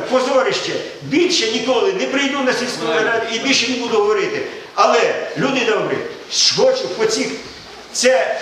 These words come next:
моє здоров'я. Ви не думайте, я це здоров'я втратив після цього, коли заявили ви без рішення сільської ради, сама одна і друга, і підписали туди, і зараз прокурори сіпають, сіпають. Що ж досіпали?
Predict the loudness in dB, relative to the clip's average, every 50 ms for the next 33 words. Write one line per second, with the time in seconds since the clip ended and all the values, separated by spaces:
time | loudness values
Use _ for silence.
0 | -4 -4 0 2 2 2 2 2 0 0 2 2 2 2 2 0 0 -2 -2 -4
1 | -4 -4 -2 0 2 2 2 2 2 0 0 0 0 0 0 2 2 2 2 2
2 | 2 0 0 2 2 2 2 2 2 0 0 -2 -2 -4 -6 -6 -2 0 4 4
3 | 6 6 4 2 0 -4 -4 -4 -4 -2 0 0 0 2 2 2 2 2 0 0
4 | 0 0 0 0 -2 -4 -6 -6 -4 0 2 4 4 6 4 4 2 0 0 0
5 | 0 2 2 2 2 0 0 0 0 0 0 0 0 -2 -2 0 0 -2 -2 -2
6 | -4 -6 -4 -2 0 2 4 4 4 2 0 -2 -4 -4 -6 -8 -8 -2 0 0
7 | 2 2 2 2 2 2 0 -2 0 2 2 2 2 2 0 0 0 0 0 2
8 | 2 2 2 0 0 -2 -2 -4 -6 -6 -6 -6 -4 -4 -4 -2 0 2 4 4
9 | 4 4 2 0 -2 -2 -4 -2 2 2 2 2 2 0 0 2 2 2 2 0
10 | -2 -4 -6 -8 -10 -8 -6 -4 -4 0 2 4 4 4 4 2 0 0 0 -2
11 | 0 0 0 0 0 0 -2 -2 -2 -2 -2 -2 -4 -4 -6 -6 -8 -8 -2 2
12 | 4 4 4 4 2 0 -2 -2 -4 -4 -2 -2 -2 -2